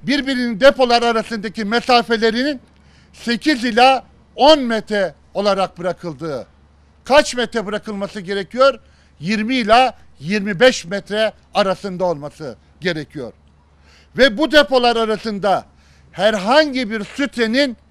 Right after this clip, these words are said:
yapılmadığı, güvenlik mesafelerine dikkat edilmediği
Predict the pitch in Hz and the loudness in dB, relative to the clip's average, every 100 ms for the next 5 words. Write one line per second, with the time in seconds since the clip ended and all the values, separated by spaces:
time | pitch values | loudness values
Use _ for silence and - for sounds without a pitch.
0 | _ _ 123 202 - 294 254 214 143 151 | _ _ -4 -2 2 2 4 2 0 -6
1 | 110 - _ _ _ _ _ _ _ _ | -8 -12 _ _ _ _ _ _ _ _
2 | _ _ _ _ - 208 233 240 277 - | _ _ _ _ -6 2 4 4 0 -4
3 | 233 240 - 233 220 233 240 233 240 294 | -4 -2 2 2 2 2 2 2 6 6
4 | 269 - - - - 220 - 262 285 294 | 6 -2 -20 -20 -6 -6 -2 2 4 2
5 | - - - 202 175 302 269 226 180 220 | -4 -20 -8 -6 0 0 0 -2 -4 -2
6 | 262 294 | -2 -2